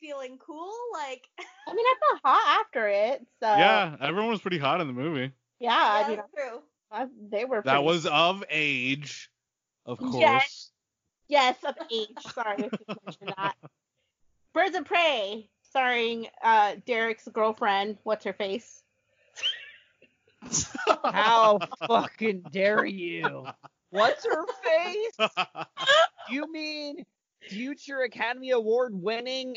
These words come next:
Speaker 4: actress Margot Robbie?
Speaker 2: Wait, she hasn't won one yet?
Speaker 4: No, she's only been nominated.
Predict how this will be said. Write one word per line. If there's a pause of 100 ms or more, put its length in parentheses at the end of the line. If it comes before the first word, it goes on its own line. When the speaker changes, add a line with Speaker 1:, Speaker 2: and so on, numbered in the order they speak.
Speaker 4:
actress
Margot
Robbie? (460)
Speaker 2:
Wait,
she
hasn't (260)
won
one (100)
yet? (1040)
Speaker 4:
No,
she's
only
been
nominated.